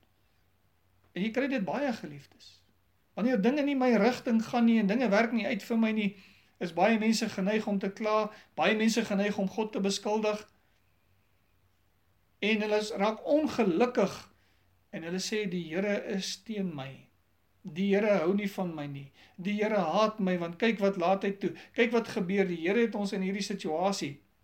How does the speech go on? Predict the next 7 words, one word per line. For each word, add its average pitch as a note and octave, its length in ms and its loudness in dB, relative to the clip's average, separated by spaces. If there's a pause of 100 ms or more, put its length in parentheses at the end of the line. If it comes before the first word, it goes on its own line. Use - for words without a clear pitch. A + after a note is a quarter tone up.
(1500)
En D3+ 100 -14
mense F#3 320 -4
kan F#3 200 -4
God - 220 -10
nie F#3+ 120 -4
vertrou E3 400 -12
nie. C#3 160 -20